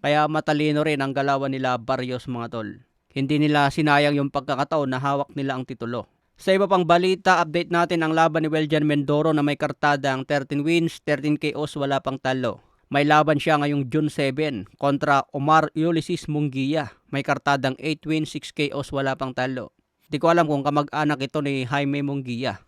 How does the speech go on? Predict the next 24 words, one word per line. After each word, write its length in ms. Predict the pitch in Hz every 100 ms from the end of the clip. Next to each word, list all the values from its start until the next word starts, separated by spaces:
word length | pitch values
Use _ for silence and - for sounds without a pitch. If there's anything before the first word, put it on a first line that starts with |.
| _
Si 160 | - 175
Weljan 400 | 185 185 185 180
Mindoro 320 | 170 170 170
ang 160 | 156
pambato 480 | 160 160 156 160 156
natin 420 | 156 151 143 156
sa 380 | 156 151 139 135
middleweight 480 | 143 156 156 156 143
division, 480 | 135 131 123 160 143
kaya 320 | 123 135 131
suportahan 500 | 151 143 139 - 139
natin 380 | 135 135 139 127
ang 80 | 127
laban. 400 | 117 113 104 - - _ _ _
Samantala, 480 | 190 196 196 196
may 160 | 190 180
laban 320 | 180 170 175
din 240 | 170 175 165
si 160 | 165
Pedro 340 | 165 156 160 165
Taduran 560 | 143 139 151 160 143 147
ngayong 320 | 147 147 147
May 160 | 143 143
twenty-four. 640 | 139 131 135 147 147